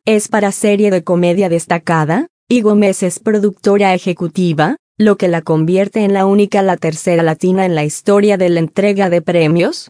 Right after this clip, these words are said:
en obtener una nominación de producción, según Teurap. En su vida personal, celebró un cumpleaños histórico,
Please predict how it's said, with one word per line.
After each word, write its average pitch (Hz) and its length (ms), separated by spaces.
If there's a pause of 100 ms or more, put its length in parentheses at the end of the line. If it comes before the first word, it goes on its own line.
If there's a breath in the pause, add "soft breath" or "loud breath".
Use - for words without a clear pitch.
en 226 140
obtener 196 500
una 214 180
nominación 185 760
de 175 100
producción, 185 800 (240)
según 233 500
Teurap. 226 500 (680)
En 202 180
su 208 160
vida 175 300
personal, 165 680 (200)
celebró 185 500
un 196 120
cumpleaños 180 840
histórico, 175 720